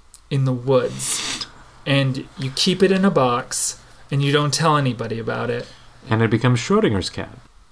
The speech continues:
Speaker 1: And it's your cat, um, and as long as you don't tell anyone,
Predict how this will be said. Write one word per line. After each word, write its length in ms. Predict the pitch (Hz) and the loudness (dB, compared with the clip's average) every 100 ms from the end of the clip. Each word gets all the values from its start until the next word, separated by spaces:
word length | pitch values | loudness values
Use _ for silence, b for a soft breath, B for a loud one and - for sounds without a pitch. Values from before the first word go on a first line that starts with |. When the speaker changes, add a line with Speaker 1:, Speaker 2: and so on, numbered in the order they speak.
| - - | -18 -4
Speaker 1:
And 160 | 151 | -2
it's 200 | 139 135 | 0 0
your 200 | 143 165 | 4 4
cat, 480 | 180 - 120 110 131 - - - - | 4 -2 -4 -4 -8 -14 -20 -20 -6
um, 560 | 139 131 127 123 123 - - - _ _ | 0 2 2 0 -6 -10 -20 -20 _ _
and 340 | 147 143 135 - - - - - - | -4 -2 -2 -4 -14 -20 -20 -12 -2
as 160 | 135 | 2
long 240 | 143 160 185 | 4 4 2
as 140 | 156 | 2
you 60 | 156 | 0
don't 180 | 156 | 0
tell 240 | - 165 165 | 2 4 4
anyone, 640 | 143 127 117 113 113 123 | 4 -2 -4 -6 -6 -10